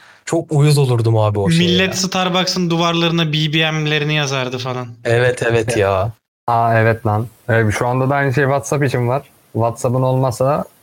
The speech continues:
Speaker 3: yani WhatsApp'ım yok ay götüm derler yani Aykut.
Speaker 2: Ya ama WhatsApp artık o kadar şey oldu ki hani, e,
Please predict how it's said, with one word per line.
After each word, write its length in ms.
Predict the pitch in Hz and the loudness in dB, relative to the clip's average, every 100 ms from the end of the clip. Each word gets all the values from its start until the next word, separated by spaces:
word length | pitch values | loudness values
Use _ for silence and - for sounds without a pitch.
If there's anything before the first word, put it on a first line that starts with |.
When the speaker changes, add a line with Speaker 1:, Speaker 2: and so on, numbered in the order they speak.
| _ - | _ -2
Speaker 3:
yani 420 | 113 110 110 113 - _ | 2 2 2 -2 -6 _
WhatsApp'ım 460 | 120 120 113 123 139 | -2 -2 0 0 2
yok 160 | 117 | 2
ay 180 | 117 117 | 2 2
götüm 340 | 117 110 123 135 | 0 0 0 0
derler 320 | 147 170 110 | 2 2 2
yani 220 | 104 101 | 0 0
Aykut. 300 | 104 117 107 - _ _ _ _ _ _ _ _ _ _ | 0 -2 -6 -10 _ _ _ _ _ _ _ _ _ _
Speaker 2:
Ya 100 | 240 | -4
ama 100 | 294 | -2
WhatsApp 460 | 311 214 269 339 294 | 0 0 0 -2 0
artık 240 | 294 294 | 0 -2
o 80 | 269 | -4
kadar 260 | 294 285 311 | -2 0 0
şey 180 | - 285 | 0 0
oldu 180 | 285 | 0
ki 180 | 269 226 | -2 0
hani, 180 | 185 196 | 2 2
e, 300 | 202 190 180 | 2 0 0